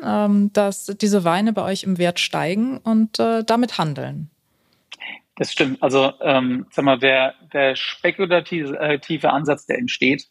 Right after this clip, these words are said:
Speaker 2: das, das ist ganz klar. Aber, ähm, das war jetzt gar nicht mal so die, ähm, die erste Idee hinten dran, sondern es ist tatsächlich so, und ich meine, wir sind jetzt grad, was du, wie du richtig sagst, Hype mag N F T, aber ich glaub, momentan war ein absolutes Tief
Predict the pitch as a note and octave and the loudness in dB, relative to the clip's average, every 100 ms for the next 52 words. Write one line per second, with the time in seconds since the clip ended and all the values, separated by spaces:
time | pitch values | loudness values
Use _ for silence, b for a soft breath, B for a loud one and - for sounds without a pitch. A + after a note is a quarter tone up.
0 | _ _ - - - A#2+ B2 A2+ - A#2+ | _ _ -12 -12 -8 -2 -2 -2 -2 -2
1 | - B2+ B2 D#3+ - B B C3 B2 B2 | 0 2 2 0 -8 B B 0 2 2
2 | B2 B2+ C3 A#2+ A#2 - C#3 B2 - B2 | 2 0 0 -2 -6 0 2 2 2 2
3 | B2 - B2+ A#2+ B2 A#2 A#2 A#2 A#2 A#2+ | 0 0 -2 0 0 0 2 4 4 4
4 | B2+ A#2+ A#2 A2+ A2+ - B2+ B2+ B2 - | 4 4 2 -2 -6 -4 -2 2 0 0
5 | C3 A2+ B2 A#2+ A#2+ A2+ - A#2+ - B | -2 2 2 2 0 -4 -2 -2 -4 B
6 | B B D3+ C3 A#2+ A#2+ - B2 C#3+ D#3 | B B 0 2 2 0 -2 0 0 0
7 | C3+ C#3 C3+ B2+ C#3+ C3 B2 C3 C3 - | 0 0 0 0 0 2 2 2 2 0
8 | C3 - C#3 - C3+ B2 C3 C3 - C#3 | -2 0 -6 -4 -4 -2 0 0 0 0
9 | - C#3 - C#3 D3+ - C3+ C#3 C#3 C3+ | 0 0 0 2 2 2 0 2 0 -2
10 | - D3+ C#3 C3 C3+ B2+ B2 C3+ C3 C3 | 0 2 2 0 -2 -4 -2 2 4 4
11 | - - C3+ - - F3 - | 2 0 -6 -2 4 6 4